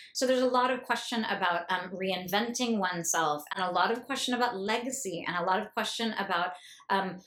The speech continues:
y-, you know, the endurance of writing and the endurance of tradition over time and the endurance of Shakespeare and, and the writing of men versus the writing of women. She was very interested in Margaret, uh, Cavendish at this point, who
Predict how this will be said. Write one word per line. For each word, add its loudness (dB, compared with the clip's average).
y-, -4
you 0
know, 0
the 2
endurance 2
of -4
writing 0
and -2
the -6
endurance -2
of -2
tradition -2
over -2
time -2
and 0
the 0
endurance 0
of 0
Shakespeare 0
and, 0
and -6
the -4
writing 0
of -6
men 0
versus -4
the -2
writing 0
of -6
women. 0
She -4
was -2
very -2
interested -4
in -2
Margaret, 0
uh, 2
Cavendish 0
at -6
this -4
point, -4
who 2